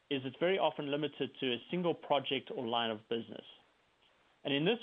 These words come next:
case, again, it's difficult to justify the purchase of a tool, and you very often don't have enough clout within the organization to create best practices that are applicable to the whole organization. And what you end up having is you end up producing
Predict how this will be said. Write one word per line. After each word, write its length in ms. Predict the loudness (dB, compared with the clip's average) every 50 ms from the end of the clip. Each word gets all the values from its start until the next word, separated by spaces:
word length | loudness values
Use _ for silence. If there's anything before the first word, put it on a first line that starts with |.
| -2
case, 200 | 0 0 0 0 -2
again, 400 | -6 -6 -2 -2 0 0 0 0
it's 140 | -2 -4 -4 -2 -4
difficult 400 | -2 -2 -2 -2 -2 -4 -2 -4
to 60 | -4
justify 800 | 0 2 4 4 2 2 -2 -4 -2 0 0 2 2 2 2 0 -2
the 280 | -2 -2 -2 -2 -2 -4 -6 -10 _ 0
purchase 260 | 2 2 2 0 -4 -6 -8
of 100 | -8 -8
a 40 | -10 -10 -6
tool, 360 | -4 -2 0 0 -2 -2 -4 -8 _ _ _ _ _ _ _ _ -8
and 100 | -2 -2
you 80 | 0 2
very 280 | 4 6 6 6 6
often 360 | 6 4 4 4 2 -4 -2 2
don't 240 | 2 2 2 2 0
have 500 | -4 -6 -4 0 2 4 4 4 2 2
enough 180 | 0 -2 -2 -4 -4 -2
clout 240 | 0 0 0 0 -2
within 200 | -2 -2 -2 0
the 120 | 2 2
organization 880 | 2 0 0 0 -2 -2 -2 0 2 4 4 4 4 2 0 -2 -2 -6 -8 -12 _ _ _ _ _ _ -8 -8
to 60 | -8
create 460 | -6 -4 0 2 2 2 2 0 -2
best 240 | -4 -4 -4 -6 -6 -2
practices 640 | -2 -2 -2 -2 -6 -8 -6 -4 -4 -4 -4 -4 -6 -12 _ _ _ _ _ 2
that 180 | 2 2 2 0 -2
are 180 | -2 0 0 0 0
applicable 380 | -2 -2 0 0 2 0 0 0 -2
to 60 | -4
the 60 | -4
whole 240 | 0 2 2 2 2
organization. 720 | 0 -2 -2 -4 -6 -6 -4 -4 -4 -4 -4 -6 -6 -8 -14 _ _ _ _ _ _ _ _ _ _ _ _ -6
And 120 | -2 2
what 180 | 2 2 4 4
you 100 | 4 4
end 100 | 4 4
up 120 | 4 2 2
having 500 | 0 0 2 2 2 2 2 0 0 -4
is 280 | -2 0 0 0 2 0 0
you 100 | -2 0
end 140 | 2 4
up 160 | 2 2 2 -2
producing 500 | -6 -4 -2 -2 -2 -2 -2 -4 -4